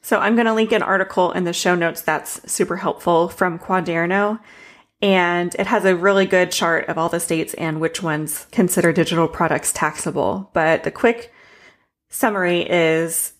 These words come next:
as of the time that this article was written, there are twenty-eight states that tax digital products. So it's definitely something to be aware of as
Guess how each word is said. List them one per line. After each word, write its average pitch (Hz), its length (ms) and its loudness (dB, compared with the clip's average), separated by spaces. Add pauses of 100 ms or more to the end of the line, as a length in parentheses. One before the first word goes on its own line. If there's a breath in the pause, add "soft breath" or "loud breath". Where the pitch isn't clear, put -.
as 208 300 -4
of 180 320 0
the - 100 0
time 285 240 -2
that 277 140 -4
this 220 180 2
article 196 460 2
was 180 200 2
written, 170 360 0
there 196 140 2
are 185 100 0
twenty-eight 226 400 2
states - 380 -2
that 160 180 -2
tax 175 320 -6
digital 156 260 -4
products. - 680 -10
So 165 520 2
it's 196 220 -2
definitely 220 400 -2
something 175 380 -2
to 160 480 -4 (180 loud breath)
be 196 120 4
aware 175 420 4
of 156 140 -4
as 165 380 -2